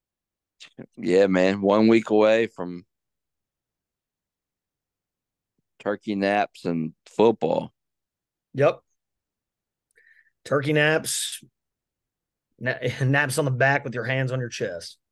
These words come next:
Speaker 1: <laughs> Yeah.
Speaker 2: The old, the old
Speaker 1: Hopefully, uh,
Speaker 2: man joint, the old man naps.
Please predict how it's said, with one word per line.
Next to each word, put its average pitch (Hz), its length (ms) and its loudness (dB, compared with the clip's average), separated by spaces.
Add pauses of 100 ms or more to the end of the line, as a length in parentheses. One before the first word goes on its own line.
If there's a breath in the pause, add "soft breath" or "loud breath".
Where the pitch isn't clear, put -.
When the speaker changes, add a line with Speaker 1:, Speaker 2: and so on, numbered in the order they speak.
(360)
Speaker 1:
<laughs> 120 80 -8 (140)
Yeah. 117 720 4 (320 soft breath)
Speaker 2:
The 131 60 0
old, 160 220 6
the 165 60 6
old 180 240 6
Speaker 1:
Hopefully, 165 80 4
uh, - 20 0
Speaker 2:
man 156 380 2
joint, 131 340 0
the 143 100 2
old 147 180 4
man 135 300 0
naps. 113 520 -12